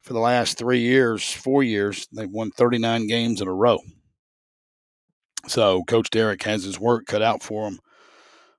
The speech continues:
uh, up there. And then Saturday, be here to watch football. And Sunday, although I'll be at work. <clears throat> So,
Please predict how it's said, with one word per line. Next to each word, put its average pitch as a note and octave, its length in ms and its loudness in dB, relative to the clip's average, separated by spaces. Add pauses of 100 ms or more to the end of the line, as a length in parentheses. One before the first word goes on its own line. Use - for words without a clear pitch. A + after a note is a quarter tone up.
(200)
uh, G#2+ 260 -4 (100)
up A2+ 140 -10
there. D#3+ 400 0 (1300)
And A#2 500 -6
then A#2 300 -4
Saturday, D3 460 2
be C#3 180 -2
here D3+ 180 0
to D#3+ 60 2
watch D#3+ 200 2
football. - 460 -2 (1000)
And B2 200 -2
Sunday, A#2+ 640 -4 (1300)
although G#2+ 260 -4
I'll G2 120 -4
be G2+ 120 -8
at - 80 -8
work. - 320 -12 (580)
<clears throat> - 80 2 (1200)
So, G2+ 280 2